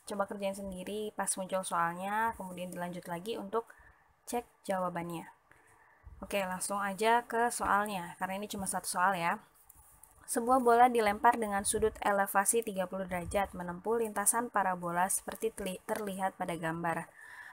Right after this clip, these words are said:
Percepatan gravitasi, eh, sepuluh meter per sekon kuadrat, maka perbandingan kecepatan di titik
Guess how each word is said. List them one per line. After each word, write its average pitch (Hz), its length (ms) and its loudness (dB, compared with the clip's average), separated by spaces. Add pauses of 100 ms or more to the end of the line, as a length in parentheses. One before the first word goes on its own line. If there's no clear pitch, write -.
(140)
Percepatan 233 800 2
gravitasi, 226 1040 0 (640)
eh, 202 240 4
sepuluh 208 320 0
meter 196 240 -2
per 202 160 -2
sekon 196 320 0
kuadrat, 180 560 2
maka 196 320 0
perbandingan 185 560 -4
kecepatan 202 640 0
di 214 160 -2
titik 180 320 -10